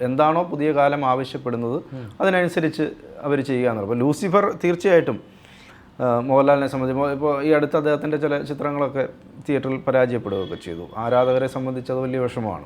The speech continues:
Speaker 2: ഉം.
Speaker 1: പ്രേക്ഷകരും, ആ, മോഹൻലാലിന്റെ ഒരു
Speaker 2: ഉം.
Speaker 1: സിനിമ വലിയ വിജയമാകുന്ന ഒരു
Speaker 2: അല്ലെ,
Speaker 1: സിനിമയ്ക്ക്
Speaker 2: മോഹൻലാൽ ഇങ്ങനെ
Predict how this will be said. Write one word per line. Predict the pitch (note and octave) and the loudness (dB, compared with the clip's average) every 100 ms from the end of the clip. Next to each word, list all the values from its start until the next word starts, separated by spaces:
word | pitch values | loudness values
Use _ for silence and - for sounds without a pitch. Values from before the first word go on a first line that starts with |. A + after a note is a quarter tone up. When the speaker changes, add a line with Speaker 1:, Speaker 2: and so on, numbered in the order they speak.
| - | -10
Speaker 2:
ഉം. | B2+ G#2 - | -10 -4 2
Speaker 1:
പ്രേക്ഷകരും, | D3+ - E3 D#3+ D#3 - - - | 2 6 6 6 2 -6 -16 -16
ആ, | C3+ B2 B2 B2 A#2+ | -10 -6 -4 -4 -2
മോഹൻലാലിന്റെ | C3 B2+ B2 B2 B2 B2 | 2 4 4 4 4 0
ഒരു | A#2+ | 0
Speaker 2:
ഉം. | B2 | -4
Speaker 1:
സിനിമ | B2 A#2+ A#2 F#2 | -4 -4 -2 -4
വലിയ | A#2 B2 C3 | -4 -2 -2
വിജയമാകുന്ന | A#2+ A#2 C3 C3 B2 B2 | -2 -2 0 2 2 2
ഒരു | |
Speaker 2:
അല്ലെ, | B2 D#3 | 0 2
Speaker 1:
സിനിമയ്ക്ക് | D3 D3+ | 2 2
Speaker 2:
മോഹൻലാൽ | E3 F#3 F#3 | 2 2 2
ഇങ്ങനെ | F3 F3 F3 | 2 2 2